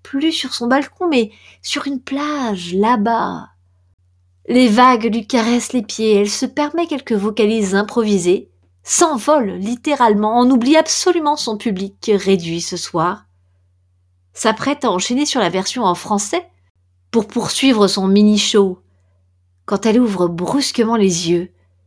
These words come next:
saisie par un jet d'eau froide et une... Non, plusieurs voix d'une cruauté inouïe car inattendue. Lui,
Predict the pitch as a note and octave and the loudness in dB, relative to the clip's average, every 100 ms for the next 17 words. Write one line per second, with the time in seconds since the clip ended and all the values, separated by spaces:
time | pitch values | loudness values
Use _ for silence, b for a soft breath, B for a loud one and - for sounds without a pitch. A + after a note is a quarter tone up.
0 | _ _ _ _ _ - - C4 A3+ F4 | _ _ _ _ _ -2 2 4 4 2
1 | - B3 C#3 E3+ D#3+ F#3 A#3 F3 B3+ - | 2 -6 -4 -4 0 4 4 4 2 2
2 | - - B3+ G3+ G3 B B B B - | -2 2 2 4 0 B B B B 2
3 | A#3+ C4+ B3+ - _ _ _ G3 C4+ E4+ | 6 6 6 2 _ _ _ -2 0 0
4 | C4+ _ _ _ _ _ _ _ _ _ | -4 _ _ _ _ _ _ _ _ _
5 | _ _ - D#4+ C4 C#4 A3 G#3 D4 D#4+ | _ _ -2 0 2 2 2 0 2 2
6 | D#4 A#3 A3+ A#3+ - - - F4 C4 A#3+ | -2 -6 -6 -10 -10 -6 2 4 4 2
7 | B3+ - D4 D4 C4 D#4 C5 - A#3 G3 | -2 0 4 8 8 6 2 -2 -4 -4
8 | - _ _ _ _ _ - D#4+ C4+ G#3 | -10 _ _ _ _ _ -4 -2 -2 -4
9 | E3+ F3 A#3+ G#4 - _ _ _ _ _ | -6 -6 -6 -8 -10 _ _ _ _ _
10 | _ _ _ _ _ _ _ _ _ _ | _ _ _ _ _ _ _ _ _ _
11 | _ _ _ _ - G3 G#3 C4 - | _ _ _ _ -2 2 4 4 0